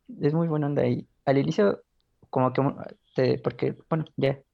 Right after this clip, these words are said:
te, la, la película te deja pensando en muchas cosas, ¿no? Y empiezas a investigar, ah, los wayús, ¿no? "Ah, que son los palabreros", y esto y lo otro. Entonces, entiendes que los palabreros son una autoridad como de las,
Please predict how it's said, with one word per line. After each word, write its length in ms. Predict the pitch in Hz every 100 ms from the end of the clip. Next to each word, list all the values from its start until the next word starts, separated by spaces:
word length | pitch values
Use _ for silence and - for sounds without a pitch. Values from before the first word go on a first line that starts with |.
| _ _ _ -
te, 200 | 123 -
la, 300 | - 127 147
la 180 | 143 151
película 300 | 151 147 151
te 80 | 139
deja 140 | 139
pensando 260 | - 127 135
en 40 | 135
muchas 200 | 147 139
cosas, 200 | 131 127
¿no? 100 | 156
Y 40 |
empiezas 240 | 160 139
a 40 | 139
investigar, 360 | 123 123 127
ah, 180 | 135 143
los 200 | 147 123
wayús, 280 | 123 120 123
¿no? 160 | 131 165
"Ah, 140 | 156
que 80 | -
son 120 | -
los 100 | 139
palabreros", 440 | - 120 117 110 131
y 60 | 127
esto 160 | -
y 40 | 120
lo 60 |
otro. 140 | 120 - _ _ _ _ _ -
Entonces, 340 | 147 156 156 _ _ _ _ _ -
entiendes 440 | 143 147 151 156
que 80 | 135
los 120 | 123
palabreros 520 | 123 127 135 151 -
son 220 | - 143 139
una 320 | 143 135 127
autoridad 680 | 131 123 123 123 123 127 - -
como 300 | 131 120 120
de 80 | 117
las, 360 | 117 - -